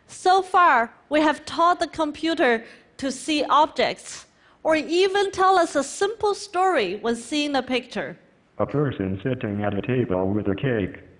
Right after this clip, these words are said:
Speaker 1: But there's so much more to this picture than just a person and a cake. What the computer doesn't see is that this is a special Italian cake that's only served during Easter time. The boy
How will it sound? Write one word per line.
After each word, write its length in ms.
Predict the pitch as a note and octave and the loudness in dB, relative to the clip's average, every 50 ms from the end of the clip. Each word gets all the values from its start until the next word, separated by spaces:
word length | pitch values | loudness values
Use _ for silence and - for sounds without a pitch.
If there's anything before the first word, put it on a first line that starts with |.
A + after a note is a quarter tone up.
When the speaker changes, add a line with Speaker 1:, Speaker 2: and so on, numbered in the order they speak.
| _ _ _ _ _ _ _ _ _ _ _ _ _ _ _ _ _ _ _ _ _ _ - | _ _ _ _ _ _ _ _ _ _ _ _ _ _ _ _ _ _ _ _ _ _ -10
Speaker 1:
But 100 | E4+ C4 | -4 -2
there's 200 | E4+ F4 D#4 - | 0 0 0 -2
so 360 | - - - - G4+ G#4 G4+ | -6 -6 -2 0 0 2 0
much 300 | G4 G4 F#4+ G4 - - | 0 -2 -4 -6 -8 -4
more 260 | D4 E4+ F4 F4 F4+ | 0 2 2 2 2
to 120 | E4+ - D#4 | 0 -4 -2
this 240 | A#3+ B3+ B3 B3 | -2 -2 -2 -2
picture 540 | - - C4 A#3+ A3+ - - A3+ G#3 G#3 G3+ G3+ | -4 -6 -4 -4 -4 -4 -4 -4 -2 -2 -4 -4
than 160 | - A3+ G#3+ G#3 | -4 -4 -4 -2
just 180 | C4+ C4+ C4 | -4 -4 -4
a 80 | - A#3+ | -6 -8
person 600 | A#3+ - - D4 C#4+ C4+ C4+ - A#3+ A3+ A3+ A3 - - | -8 -6 -2 0 0 0 0 -2 -2 -4 -4 -6 -12 -12
and 140 | - G#3 G3+ | -8 -6 -6
a 40 | G#3 | -6
cake. 580 | G#3 G3+ G#3+ A3+ G3+ F3+ E3+ - - - - - _ _ _ _ _ _ _ _ _ | -4 -4 -2 -2 -2 -2 -4 -10 -16 -20 -20 -20 _ _ _ _ _ _ _ _ _
What 120 | - D#4 C4+ | -4 -4 -2
the 60 | E4 | -2
computer 600 | E4 - - E4+ E4 - - G4+ A4 A4 A4+ G4+ D4 - | -2 -2 -2 -2 -2 -2 0 2 2 4 2 0 0 2
doesn't 380 | - D4+ E4 G4 - F#4+ F4+ D4 | 2 2 2 2 2 0 0 -2
see 500 | - - - C#4 A#3+ G#3+ G3 F#3+ - - - - _ _ | -4 -6 -4 -4 -4 -4 -4 -8 -10 -16 -20 -20 _ _
is 240 | - C4+ C4+ B3+ - | -2 0 0 0 0
that 260 | - C#4+ C4+ C4 A#3+ | 2 2 2 2 2
this 180 | C4 E4 E4 - | 0 -2 0 0
is 200 | F#4 F4+ - - | -2 -2 0 0
a 80 | E4 D4 | 0 0
special 580 | - - - - - D#4+ D#4+ E4 - - F4 | -2 -6 -12 -2 0 2 2 2 0 -2 -2
Italian 680 | E4+ D#4 C4+ C4+ - - - F4 F4 F#4 F#4 F#4 D4+ | -2 -4 -6 -8 -6 -2 0 2 2 2 2 0 -2
cake 460 | D#4 - C#4 A3+ G#3 G3 - - - - - - - _ | 0 0 0 0 0 -2 -6 -14 -20 -20 -20 -20 -16 _
that's 180 | - C#4+ C#4+ C#4+ | -2 -2 0 2
only 300 | E4 F4 F4 F4+ F#4 F4+ | 2 0 2 0 0 -2
served 520 | F4+ - - F4+ E4+ D#4+ D4+ C#4 B3+ - | -4 -4 -2 2 2 2 2 2 -2 -4
during 360 | - C#4 C4+ C4+ C4+ C4 C4 C4 | -2 0 0 0 0 -2 -4 -6
Easter 420 | - D4 E4 F4 - - D#4+ C#4+ C4+ | -4 -4 -4 -4 -4 -4 -4 -4 -2
time. 420 | C4+ C4 A3 G3 F3 E3 E3+ F3 - _ _ _ _ _ _ _ _ _ _ _ _ | 0 0 2 2 2 0 -4 -10 -16 _ _ _ _ _ _ _ _ _ _ _ _
The 120 | - B3+ C#4+ | -2 -2 -2
boy 520 | D4 D4 D#4+ E4 E4+ F4 F#4+ G4+ G4 - | 0 2 2 4 4 4 4 2 0 -4